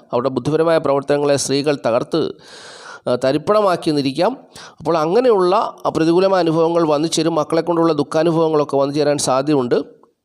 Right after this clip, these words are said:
അതുപോലെ തന്നെ വീട്, വസ്തു, വാഹനം, ഭൂമി എന്നിവ സംബന്ധിച്ചുള്ള കാര്യങ്ങളും തിക്താനുഭവങ്ങൾ വന്നു ചേരാൻ സാധ്യതയുണ്ട്.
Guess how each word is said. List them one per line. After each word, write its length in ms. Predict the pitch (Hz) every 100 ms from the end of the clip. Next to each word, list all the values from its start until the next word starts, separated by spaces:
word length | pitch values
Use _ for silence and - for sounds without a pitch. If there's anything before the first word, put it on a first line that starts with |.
| _ _ _ _ _ - - -
അതുപോലെ 240 | 165 185
തന്നെ 120 | 175
വീട്, 200 | 175 180
വസ്തു, 220 | 190 185 185
വാഹനം, 300 | 180 180 175
ഭൂമി 220 | 170 180
എന്നിവ 240 | 175 180
സംബന്ധിച്ചുള്ള 420 | 180 175 170 165 165
കാര്യങ്ങളും 380 | 160 160 165 165
തിക്താനുഭവങ്ങൾ 640 | 165 160 160 165 165 160
വന്നു 160 | 156 151
ചേരാൻ 240 | 156 147
സാധ്യതയുണ്ട്. 580 | 143 139 135 147 135 139